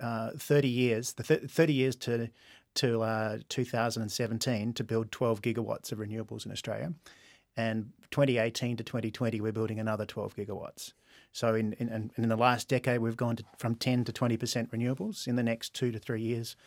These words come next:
uh, we'll go to thirty, uh, thirty-three with what's already locked into the system, and, uh, fifty percent by twenty thirty, uh, which is, which is a target that's a political football at the moment.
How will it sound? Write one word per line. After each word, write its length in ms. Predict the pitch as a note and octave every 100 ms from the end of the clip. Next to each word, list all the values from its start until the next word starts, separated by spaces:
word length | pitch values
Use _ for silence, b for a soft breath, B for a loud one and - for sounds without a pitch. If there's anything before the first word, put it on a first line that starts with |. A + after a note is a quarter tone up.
| b b -
uh, 160 | A2+ A2+
we'll 140 | A#2
go 160 | A2+ A2
to 80 | A2
thirty, 500 | - A#2+ A#2+ A#2+ G#2 - -
uh, 320 | A#2 A2+ B2
thirty-three 580 | - B2+ B2+ A#2 B2+ D#3
with 240 | B2 - -
what's 260 | B2+ -
already 220 | A2+ A#2 A2+
locked 280 | A2 -
into 160 | A#2 A2
the 100 | A2
system, 420 | - B2+ - D3+ - B B B -
and, 300 | A2 A2 A2+
uh, 120 | A2
fifty 300 | - C3+ C3
percent 400 | A#2 G#2+ A#2+ A#2
by 100 | A#2+
twenty 300 | A#2 A2+ G#2+
thirty, 400 | - A2+ A2 G#2+ - B B B _
uh, 280 | A#2 G#2+ G#2+ - _
which 220 | B2+ B2 A#2
is, 200 | G#2+ -
which 180 | A2
is 100 | A2
a 40 | G#2+
target 380 | - B2+ A#2+ -
that's 180 | -
a 40 | -
political 360 | C3+ C3 B2
football 440 | A2 E3+ - D3 C3
at 60 |
the 80 | -
moment. 320 | C3+ C#3+ C#3